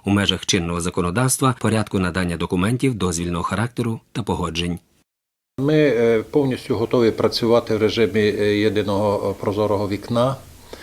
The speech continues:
Speaker 2: Е, є спеціалісти, які підготовлені, і вже до того, як з першого січня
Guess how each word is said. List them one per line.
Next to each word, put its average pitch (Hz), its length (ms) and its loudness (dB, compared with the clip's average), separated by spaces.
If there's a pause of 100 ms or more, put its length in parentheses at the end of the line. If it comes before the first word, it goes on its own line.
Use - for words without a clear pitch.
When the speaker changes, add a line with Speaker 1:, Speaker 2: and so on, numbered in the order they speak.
(220)
Speaker 2:
Е, 101 420 2
є 104 320 2
спеціалісти, - 640 0
які 107 200 -2
підготовлені, 107 720 0
і 120 220 4
вже 113 260 4
до 113 180 4
того, 110 340 4
як 101 160 0
з - 40 -12
першого 110 340 -2
січня 107 460 -4